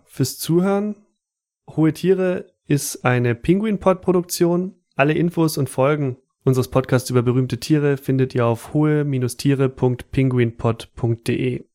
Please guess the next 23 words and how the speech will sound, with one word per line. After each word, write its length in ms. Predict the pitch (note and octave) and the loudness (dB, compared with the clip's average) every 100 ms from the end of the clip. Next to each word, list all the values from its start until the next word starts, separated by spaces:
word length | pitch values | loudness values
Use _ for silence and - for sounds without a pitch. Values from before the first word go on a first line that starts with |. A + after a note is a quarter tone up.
| _ | _
Unsere 240 | D3 C3+ C3 | 0 0 0
Tierfotos 920 | - G3+ G3 G3 G#3 G#3 - - _ _ _ | 2 2 2 2 0 -2 -8 -12 _ _ _
findet 380 | - E3 E3 | 0 2 2
ihr 100 | D3 | 2
nicht 200 | C#3 E3+ | 0 2
nur 120 | E3+ C#3+ | 2 0
auf 120 | - | 2
der 100 | A#2+ | 0
Website, 460 | C3 - F3 F3 | 0 0 0 0
sondern 260 | F3 D#3 B2+ | 0 0 0
die 100 | B2+ | -2
posten 520 | - C#3 D3 - C3+ | 0 0 0 0 0
wir 340 | B2+ A#2+ A#2 _ _ | 2 2 -2 _ _
auch 240 | C3 C3 C3 | 0 0 -2
auf 140 | - | 0
Instagram 560 | E3+ - C#3 B2+ B2 B2+ | 0 2 2 2 2 0
und 320 | A2 - - | -4 -6 -6
Twitter. 500 | - F3 C#3 F3 - _ _ _ - | 0 2 2 0 -6 _ _ _ -2
Dort 200 | C#3 C#3 | 0 2
heißen 320 | C3 B2 B2 A#2 | 2 0 0 -2
wir 160 | A#2 | 0
at 200 | A#2+ - | -2 -4
penguinpod. 720 | - D#3+ F3 F3 F3 F#3 F#3+ | 0 2 2 0 0 0 -2